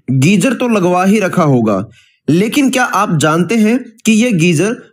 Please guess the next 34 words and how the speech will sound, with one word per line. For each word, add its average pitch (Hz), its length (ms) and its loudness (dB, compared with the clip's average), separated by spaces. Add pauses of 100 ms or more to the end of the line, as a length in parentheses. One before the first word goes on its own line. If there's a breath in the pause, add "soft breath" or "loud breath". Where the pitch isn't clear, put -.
(120)
पानी 208 280 0
को 254 160 -2
गर्म 190 280 0
कैसे 170 300 -2
करता 180 300 -2
है, 220 200 2 (260 loud breath)
यानी 190 300 2
ये 233 180 0
काम 202 320 -2
कैसे 165 280 -2
करता 120 280 -2
है? 110 200 -2 (260 soft breath)
क्या 226 140 0
आपको 208 360 -2
पता 208 260 -2
है 247 160 2
कि 254 180 -2
गीजर 190 400 0
का 226 140 -2
काम 214 300 0
करने 202 260 0
का 208 140 -2
तरीका 208 360 -2
कितना 202 320 -2
भयानक 143 440 2
है? 202 160 0 (320 loud breath)
चलिए 220 260 0
आपको 196 420 -4
थ्री 208 220 -2
डी 247 220 0
एनिमेशन 196 500 0
से 220 140 0
समझाते 151 580 0
हैं 220 220 2